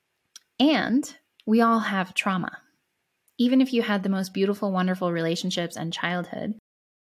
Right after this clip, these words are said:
you have trauma. We come into this life as a certain person and personality with unique energetics, a unique pur-, a purpose, why we're here, who we're here to be.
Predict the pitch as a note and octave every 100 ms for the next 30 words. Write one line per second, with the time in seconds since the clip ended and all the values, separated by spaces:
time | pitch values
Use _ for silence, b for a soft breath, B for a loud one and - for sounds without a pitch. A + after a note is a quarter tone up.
0 | _ F#3+ G#3 B3 C4+ A#3+ F3 E3+ F3+ -
1 | C#4+ D#4 - - b b b b b -
2 | G3+ A3+ A3+ A3 - - B3+ B3+ A3+ B3
3 | B3 G#3+ F#3 F#3 F#3+ F#3+ - F#3 F#3 G3
4 | F3+ F3+ - F#3+ F#3 F3 E3+ F#3 F3+ -
5 | F3 F3 F3+ E3+ E3 - F#3+ G3 A3 -
6 | F#3 F3+ E3+ E3+ D#3+ D#3 F3+ F#3 G3 G#3+
7 | G#3+ _ - - - - F#3+ - A3+ A#3
8 | - - E3+ F3 F#3 G3 G3+ G3 G3+ D#3+
9 | F3 F3 F3+ F3 E3+ E3+ A#3+ A3+